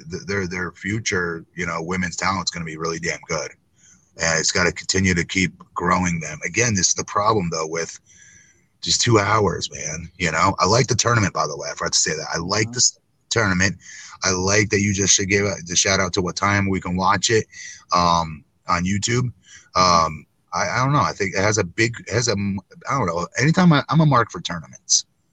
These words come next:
Speaker 1: you know, it makes it feel, uh, like a sports feel to it for me. And anytime it involves overseas, it makes it feel even more real-ish, sportish for me, I guess I could say.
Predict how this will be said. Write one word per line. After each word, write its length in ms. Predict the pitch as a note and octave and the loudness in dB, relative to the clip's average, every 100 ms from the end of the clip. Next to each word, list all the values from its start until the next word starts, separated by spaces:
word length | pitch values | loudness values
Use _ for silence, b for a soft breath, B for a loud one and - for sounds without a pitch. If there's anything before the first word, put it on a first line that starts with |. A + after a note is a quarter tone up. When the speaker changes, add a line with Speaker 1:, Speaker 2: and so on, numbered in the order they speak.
| _ _ _ | _ _ _
Speaker 1:
you 140 | G2 | 0
know, 160 | F#2+ G#2 | 2 4
it 40 | |
makes 200 | G#2+ A2 | 2 2
it 80 | G#2+ | 0
feel, 280 | A2+ A2+ G#2 | 4 4 4
uh, 160 | F#2+ F2 | 0 -2
like 120 | F2+ | -4
a 80 | E2 | -2
sports 440 | - - G#2+ F2+ | -4 -2 -2 -2
feel 340 | - A#2+ A#2 A2 | -6 -2 0 0
to 200 | - B2+ | 0 -2
it 140 | A#2+ | -2
for 220 | - A#2+ A#2+ | -4 -2 0
me. 200 | B2 B2 B B B B B | -2 -4 B B B B B
And 280 | G2+ G2 F#2+ | 2 2 0
anytime 440 | G#2+ G#2+ A2 G#2+ | -2 -2 0 0
it 160 | G#2 F2+ | -2 -4
involves 600 | F#2 F2 G2 G2+ G2 F#2+ - | -6 -4 -2 -2 -4 -8 -8
overseas, 720 | G2 F#2 F2+ - G#2+ A2+ G#2+ | -8 -6 -2 0 0 0 0
it 80 | F2+ | -2
makes 220 | F#2 - | -2 -4
it 80 | F2 | -4
feel 200 | G2 G2 | -4 -2
even 220 | F2+ E2+ | -2 -2
more 260 | F2+ G#2+ | 0 0
real-ish, 880 | G2+ A2 A2 G#2+ G2 A#2+ A#2 - - _ - | 0 -2 -2 -2 -4 -2 0 0 -2 _ -2
sportish 640 | - A2+ A#2+ A#2 A#2 - | -2 2 2 4 2 0
for 260 | - B2+ B2 | -2 -2 0
me, 140 | B2 | 0
I 60 | A#2+ | 0
guess 260 | B2+ B2 | 0 0
I 60 | - | -2
could 160 | A2+ - | -2 -2
say. 200 | B2+ | 0